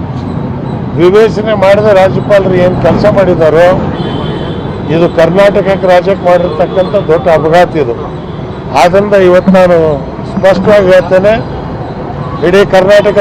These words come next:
ರಾಜ್ಯದಲ್ಲಿ ಇದ್ರ ಬಗ್ಗೆ ನಾವು ಪ್ರತಿಭಟನೆ ಮಾಡ್ತೇವೆ.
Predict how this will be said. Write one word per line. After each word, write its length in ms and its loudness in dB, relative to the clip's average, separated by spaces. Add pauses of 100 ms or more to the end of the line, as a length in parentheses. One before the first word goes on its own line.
ರಾಜ್ಯದಲ್ಲಿ 480 2 (1200)
ಇದ್ರ 260 2
ಬಗ್ಗೆ 300 2
ನಾವು 180 4 (140)
ಪ್ರತಿಭಟನೆ 580 0 (140)
ಮಾಡ್ತೇವೆ. 460 0